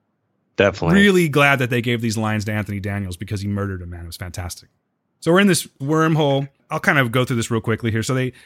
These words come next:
Speaker 2: they come across some bones of the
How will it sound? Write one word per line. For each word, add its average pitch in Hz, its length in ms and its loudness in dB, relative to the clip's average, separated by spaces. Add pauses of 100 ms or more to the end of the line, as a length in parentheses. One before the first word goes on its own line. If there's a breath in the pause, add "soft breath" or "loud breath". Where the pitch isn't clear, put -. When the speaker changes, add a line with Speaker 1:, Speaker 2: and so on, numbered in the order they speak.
Speaker 2:
they 143 140 -2
come 180 200 0
across 151 560 0 (200)
some 143 220 0
bones 135 480 4
of 117 460 2
the 117 320 0